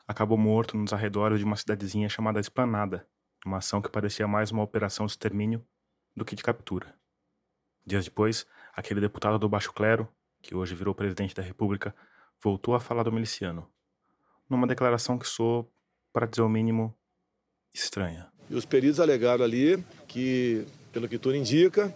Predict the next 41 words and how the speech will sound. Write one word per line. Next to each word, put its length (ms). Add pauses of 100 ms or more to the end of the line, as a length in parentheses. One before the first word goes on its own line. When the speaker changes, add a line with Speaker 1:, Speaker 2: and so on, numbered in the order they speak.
Speaker 2:
tiro 240
fora 240
queima-roupa. 580
Então 220
foi 160
queima 300
de 80
arquivo. 340
Interessa 380
a 40
quem 160
a 60
queima 240
de 60
arquivo? 300
A 60
mim? 240 (140)
A 80
mim 140
não. 200 (760)
A 60
mim 140
de 200
G, 220
zero. 460 (360)
O 100
que 100
é 80
mais 220
grave 320
agora? 320
O 40
que 100
é 40
mais 260
grave 340
agora? 360 (300)
Primeiro 300
eu 40
tô 120
pedindo, 580